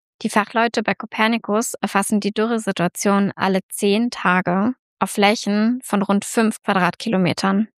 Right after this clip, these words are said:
also ziemlich kleinräumig. Grundlage dafür sind unter anderem Niederschlag, Bodenfeuchte und Vegetationsentwicklung. Und aus diesen Messwerten ergibt sich ein sogenannter Dürrestatus. Der zeigt an,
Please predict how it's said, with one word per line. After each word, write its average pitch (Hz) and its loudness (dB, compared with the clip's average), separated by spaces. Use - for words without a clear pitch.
also 196 0
ziemlich 208 -2
kleinräumig. - 0
Grundlage 226 0
dafür 240 0
sind 233 -4
unter 220 0
anderem 214 0
Niederschlag, 220 0
Bodenfeuchte 196 0
und 196 2
Vegetationsentwicklung. - -2
Und 208 2
aus 214 0
diesen 233 0
Messwerten - 0
ergibt 196 -2
sich 208 -2
ein 202 2
sogenannter 202 0
Dürrestatus. - -2
Der 196 2
zeigt - -4
an, 226 0